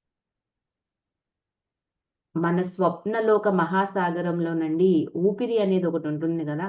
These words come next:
అది మానవ రూపాలని తదితర భౌతిక వస్తు రూపాలు అనే వైయక్తిక తరంగాల చైతన్యాన్ని ఉత్పాదించే ఒక విశిష్ట మాయామేయ ఝుంజువో అని చెప్తుందండి. అంటే మానవుణ్ణి తన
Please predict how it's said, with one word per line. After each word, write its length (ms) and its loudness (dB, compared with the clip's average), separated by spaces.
అది 140 -2
మానవ 320 0
రూపాలని 600 0
తదితర 380 0
భౌతిక 340 2
వస్తు 240 -2
రూపాలు 520 2
అనే 220 -2
వైయక్తిక 560 0
తరంగాల 460 2
చైతన్యాన్ని 800 0
ఉత్పాదించే 640 -2
ఒక 200 -2
విశిష్ట 500 -2
మాయామేయ 1040 2
ఝుంజువో 580 6
అని 180 -2
చెప్తుందండి. 720 -6
అంటే 160 -2
మానవుణ్ణి 540 4
తన 200 -2